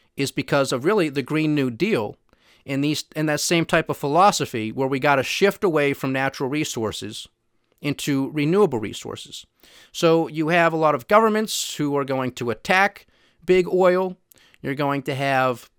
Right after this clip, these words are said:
even institutional investors who are going to, big money managers who are going to say, "Well,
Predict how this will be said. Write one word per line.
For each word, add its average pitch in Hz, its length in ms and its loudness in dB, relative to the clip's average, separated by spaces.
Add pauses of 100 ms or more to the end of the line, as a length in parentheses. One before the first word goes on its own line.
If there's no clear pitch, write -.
(420)
even 156 240 2
institutional 156 640 -2
investors 208 720 2 (480)
who 151 280 0
are 143 160 2
going 139 340 -2
to, 131 180 -8
big 135 220 -4
money 180 240 2
managers 180 600 -2
who 139 180 -4
are 131 60 -4
going 135 280 -2
to 131 140 -6
say, 170 240 -2
"Well, 180 480 4